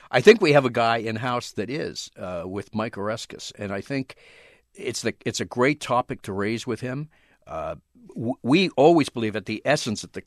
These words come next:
at the core of this whole notion of collaborative journalism is there are great people, i-, you know, in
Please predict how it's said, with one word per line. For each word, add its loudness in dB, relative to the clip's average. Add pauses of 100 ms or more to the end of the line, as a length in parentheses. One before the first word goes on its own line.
at -8
the -12
core -2
of -10
this -10
whole -2
notion -2
of -6
collaborative -6
journalism -6 (340)
is -6
there 2
are -2
great -4
people, -10 (280)
i-, -2
you -4
know, -2
in -6